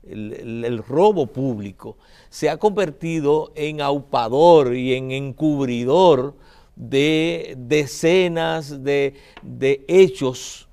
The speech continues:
que debieran de haber sido llevados a la justicia. Y eso implica no solo la complicidad del Ministerio Público, sino del propio, eh, Poder Judicial, eh, que de una u otra manera, eh, también, eh,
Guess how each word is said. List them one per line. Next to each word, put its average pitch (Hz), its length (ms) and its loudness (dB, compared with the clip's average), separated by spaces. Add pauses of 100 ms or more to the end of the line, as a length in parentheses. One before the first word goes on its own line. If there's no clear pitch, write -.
(260)
que 151 140 -2
debieran 127 800 0
de 123 140 -2
haber 123 300 -4
sido 135 360 -6
llevados 104 460 -10
a 101 40 -16
la 92 60 -18
justicia. 110 600 -18 (380)
Y 123 180 -4
eso 156 200 2
implica 151 680 -4
no 95 140 -14
solo 170 260 -6
la 180 120 -6
complicidad 101 680 -14
del 87 140 -20
Ministerio 92 440 -20
Público, 214 440 -14
sino 131 240 -18
del 143 140 -14
propio, - 460 -12 (360)
eh, 101 120 -10
Poder 104 300 -10
Judicial, 90 640 -16 (240)
eh, 98 240 -20
que 110 300 -10
de 143 100 -8
una 120 320 -10
u 104 160 -14
otra 120 200 -14
manera, 120 460 -14 (460)
eh, - 140 -14
también, 110 800 -6
eh, 98 380 -14